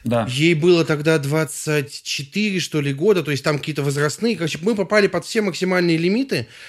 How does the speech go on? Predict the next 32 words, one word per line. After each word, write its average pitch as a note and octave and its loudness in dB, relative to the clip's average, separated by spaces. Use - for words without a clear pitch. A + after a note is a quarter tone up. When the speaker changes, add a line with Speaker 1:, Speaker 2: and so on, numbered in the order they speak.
Speaker 2:
и A3 -2
я D3 -2
потом, G3+ 0
э, A#2 -4
в A#2+ -10
следующем D#3 0
году F3+ 0
я C3+ 0
очень D#3+ 0
радовался, C#3+ -4
что - -10
у - -4
нас C#3 -4
был B2+ -4
каско, C3+ -4
потому A2+ -4
что - -6
мы D3 2
двенадцатого B2 -2
апреля C#3+ -2
две A#2 -6
тысячи D#3+ -10
четырнадцатого C3 -6
года, C#3+ -2
мы F3 4
ехали C3 -2
за D#3+ 0
город D3+ -4
и A3 -4
улетели C#3+ 0
в - -6
канаву. B2+ -4